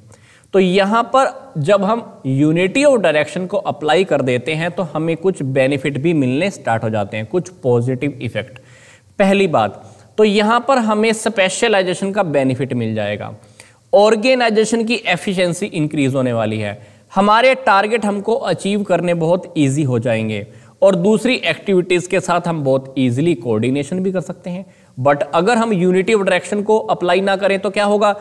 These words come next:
सारी एक्टिविटीज मिक्स हो जाएंगी। स्कूटर के डिपार्टमेंट का बंदा उधर जा रहा है, वॉलीबॉल खेलने वाला फुटबॉल खेलने जा रहा है, फुटबॉल खेलने वाला वॉलीबॉल खेलने जा रहा है,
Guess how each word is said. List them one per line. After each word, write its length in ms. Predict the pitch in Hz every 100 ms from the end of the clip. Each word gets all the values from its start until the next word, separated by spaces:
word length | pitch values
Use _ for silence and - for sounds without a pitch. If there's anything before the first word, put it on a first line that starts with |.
| - -
सारी 340 | - 180 185 180
एक्टिविटीज 440 | 175 180 156 147
मिक्स 260 | 151 165 214
हो 80 |
जाएंगी। 380 | 208 196 196 147 - - - _ -
स्कूटर 440 | - - 220 208 202
के 100 | 202
डिपार्टमेंट 520 | 190 185 175 190 185
का 80 | 175
बंदा 640 | 180 180 175 120 - - -
उधर 220 | 165 196
जा 180 | 185 196
रहा 120 | 202
है, 300 | 147 - - 131
वॉलीबॉल 500 | 151 185 202 196 196
खेलने 300 | - 180 180
वाला 300 | 180 180 156
फुटबॉल 400 | - 175 185 202
खेलने 300 | 196 190 196
जा 120 | 190
रहा 100 | 190
है, 60 |
फुटबॉल 360 | 180 185 180 196
खेलने 200 | 190 175
वाला 200 | 175 165
वॉलीबॉल 380 | 147 175 196 202
खेलने 260 | 196 190
जा 120 | 190 185
रहा 100 |
है, 80 | 170